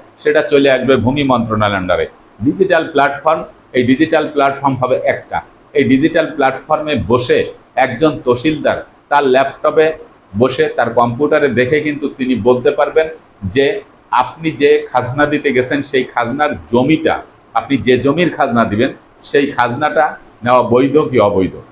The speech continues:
নিয়মের মধ্যে আছে নাকি অনিয়মের মধ্যে চলে গেছে।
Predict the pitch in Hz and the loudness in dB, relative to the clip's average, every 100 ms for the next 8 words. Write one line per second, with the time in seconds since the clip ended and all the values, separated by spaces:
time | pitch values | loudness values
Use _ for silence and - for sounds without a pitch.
0 | - _ _ _ _ _ _ 110 135 151 | -20 _ _ _ _ _ _ 0 2 4
1 | 151 143 135 120 135 110 139 113 110 110 | 2 2 0 0 0 0 -2 -2 -2 0
2 | 117 113 117 117 117 117 101 104 101 95 | 2 4 4 4 4 2 0 -2 -2 -4
3 | 85 85 | -6 -8